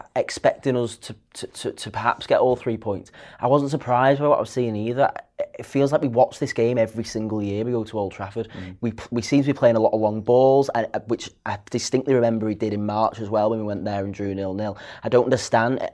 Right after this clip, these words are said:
Speaker 1: why every single season we go, it doesn't really matter how well we're playing or what, what run of win-, wins we're on.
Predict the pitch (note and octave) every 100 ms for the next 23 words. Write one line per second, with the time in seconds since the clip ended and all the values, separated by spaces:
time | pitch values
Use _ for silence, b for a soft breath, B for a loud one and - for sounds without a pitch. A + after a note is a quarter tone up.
0 | _ _ - A#2 A2 B2 A#2 A#2 A2 -
1 | A#2+ A2 A#2+ - A#2 A2 - B2+ B2 A2
2 | A2 A2+ G#2+ C#3 A2 B2+ B2+ A#2 B2 -
3 | C3 A#2+ A2+ G#2+ G#2 G2+ - A#2 D3+ G#2
4 | G2 - B - A#2 - A2 - G#2 B2+
5 | B2 A#2+ B2+ C#3 A#2+ B2 F#2 A#2 A2+ G#2
6 | A2+